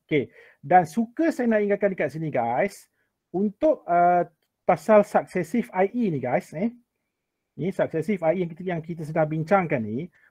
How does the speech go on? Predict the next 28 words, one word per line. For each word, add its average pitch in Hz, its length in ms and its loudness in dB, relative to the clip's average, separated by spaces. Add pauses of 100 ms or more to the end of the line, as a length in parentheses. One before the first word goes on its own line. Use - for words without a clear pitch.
(100)
untuk 202 400 -2
your 208 160 6
syllabus, 135 800 -4
dia 202 240 0
hanya 226 320 2
untuk 208 320 0
main 214 240 2
group 208 240 0
sahaja. 139 320 -6 (1200)
Okey, 233 260 4 (300)
for 202 240 4
main 226 400 4
group 220 400 0
elements 196 480 -2
only. 127 340 -8 (380)
So 214 160 0
you 196 100 -2
guys 240 300 4
tak 160 160 -2
perlu 196 180 -4
nak 190 220 0
risau 160 320 0
lah, 226 240 0
takut 147 320 -8
dia 147 80 -6
tanya 156 240 -4
pasal 151 320 -2
transition, 147 640 -2